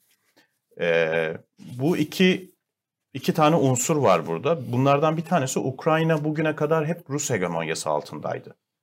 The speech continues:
İki bin on üç, iki bin on dörtteki kırılmaya kadar. Belki o zaman da Putin ve Rus devleti Ukrayna'yı,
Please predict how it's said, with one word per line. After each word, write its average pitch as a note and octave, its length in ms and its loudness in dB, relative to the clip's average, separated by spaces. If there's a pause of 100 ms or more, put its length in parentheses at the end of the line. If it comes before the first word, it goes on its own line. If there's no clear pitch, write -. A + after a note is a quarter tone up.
(140)
İki G#2 220 -8
bin G#2+ 80 -2
on G#2 120 -2
üç, G2+ 120 -6
iki G2+ 180 -8
bin G#2 80 -2
on G2 200 0
dörtteki F#2 380 -6
kırılmaya F2+ 460 -4
kadar. - 400 -12 (720)
Belki C#3 420 2
o C#3 140 4
zaman D#3 360 4
da D#3 120 2
Putin F#2 500 -6 (140)
ve G2+ 120 -2
Rus F#2+ 280 -4
devleti F2+ 480 -2
Ukrayna'yı, E2+ 760 -4